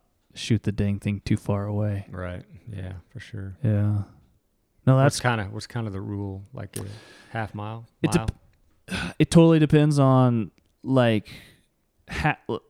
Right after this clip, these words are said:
Speaker 1: it totally depends on circumstances. So if you've got good walking ground and it's not too steep or
Speaker 2: S-,
Speaker 1: nasty and
Speaker 2: or
Speaker 1: it's not
Speaker 2: spongy
Speaker 1: boggy or
Speaker 2: or,
Speaker 1: spongy
Speaker 2: yeah,
Speaker 1: or
Speaker 2: yeah.
Speaker 1: blow down or anything like that, it's good, firm walking ground.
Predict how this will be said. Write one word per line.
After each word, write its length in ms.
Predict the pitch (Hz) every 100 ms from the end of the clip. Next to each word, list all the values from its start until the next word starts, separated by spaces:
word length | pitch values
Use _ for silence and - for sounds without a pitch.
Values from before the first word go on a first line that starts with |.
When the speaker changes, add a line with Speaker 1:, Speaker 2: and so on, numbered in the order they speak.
| _
Speaker 1:
it 120 | 156
totally 280 | 196 180 147
depends 260 | 131 127
on 100 | 117
circumstances. 640 | 107 113 107 - 104 107 113
So 160 | 151
if 140 | 139 -
you've 140 | 170
got 340 | 180 139 127 120
good 220 | 151 151
walking 460 | 135 135 135 143
ground 400 | 120 117 117 139
and 120 | 131 110
it's 180 | -
not 340 | 127 120 117 -
too 200 | - 120
steep 380 | - - 113 110
or 80 | 113
Speaker 2:
S-, 60 |
Speaker 1:
nasty 440 | 110 110 113 117 127
and 80 | 110
Speaker 2:
or 40 |
Speaker 1:
it's 100 | -
not 180 | 120 117
Speaker 2:
spongy 140 | 104 101
Speaker 1:
boggy 520 | 123 120 120 120 120
or 40 |
Speaker 2:
or, 40 | 117
Speaker 1:
spongy 560 | - 117 120 117 120
Speaker 2:
yeah, 180 | 117 117
Speaker 1:
or 60 | 117
Speaker 2:
yeah. 0 |
Speaker 1:
blow 300 | 110 117 117
down 320 | 117 117 113
or 40 | 113
anything 220 | 113 120
like 100 | 113
that, 160 | 123 147
it's 140 | -
good, 340 | - 131 117 110
firm 300 | - 110 113
walking 360 | 110 110 113
ground. 380 | 110 110 117 147